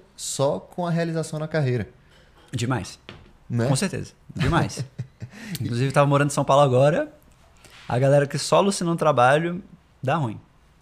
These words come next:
Speaker 2: Fica, enfim, fica muito triste.
Speaker 1: E é um mito complicado que a gente tem hoje. É outro, né? O mito do workaholic.
Speaker 2: É.
Speaker 1: É, que
Speaker 2: Erradaço.
Speaker 1: diz,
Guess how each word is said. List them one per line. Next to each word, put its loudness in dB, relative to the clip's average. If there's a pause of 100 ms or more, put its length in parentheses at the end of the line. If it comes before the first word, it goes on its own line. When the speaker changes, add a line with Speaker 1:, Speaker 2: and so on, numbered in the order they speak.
(360)
Speaker 2:
Fica, -6 (1120)
enfim, -4
fica -6
muito -2
triste. -14
Speaker 1:
E -4
é 0
um -2
mito -6
complicado -6
que -6
a -4
gente -8
tem -6
hoje. -6
É -2
outro, -6
né? -6
O -8
mito -8
do -10
workaholic. -8 (440)
Speaker 2:
É. -8 (200)
Speaker 1:
É, -4 (560)
que -14
Speaker 2:
Erradaço. -2
Speaker 1:
diz, -14